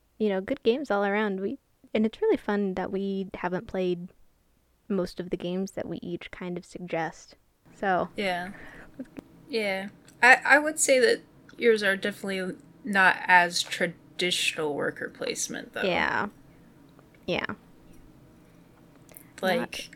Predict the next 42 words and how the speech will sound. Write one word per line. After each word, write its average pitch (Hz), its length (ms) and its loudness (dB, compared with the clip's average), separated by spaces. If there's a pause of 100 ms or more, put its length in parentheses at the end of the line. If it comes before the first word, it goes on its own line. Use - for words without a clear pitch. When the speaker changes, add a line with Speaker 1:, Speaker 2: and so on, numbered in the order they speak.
(100)
Speaker 1:
Not - 80 -12 (920)
Speaker 2:
not 240 220 12
saying 240 240 8
that 208 160 4
yours 190 480 4 (200)
aren't, 190 360 10 (240)
like, 175 240 4 (1040)
the 196 100 2
good 214 360 4
games. 359 720 4 (400)
I'm 214 100 2
not 185 200 4
saying 180 200 2
that. 190 180 8
I'm 190 120 4
just 190 160 2
saying, 185 260 4
like, 175 340 0
typically 180 580 2
I 165 120 4
think 202 300 2 (160)
the 185 160 2
games 175 280 4
on 165 140 2
my 165 140 6
list, 170 280 2
when 190 120 0
somebody 262 540 6
says 208 360 4
worker 175 260 2
placement, 185 540 2
Speaker 1:
Yeah. 208 460 12 (320)
Speaker 2:
these 202 220 8
Speaker 1:
Yeah. 202 80 10
Speaker 2:
are - 20 8
the 180 100 6
kind 175 220 6
of 165 80 -2
games 170 260 0
people - 300 -6
think - 300 -4
of. - 240 -2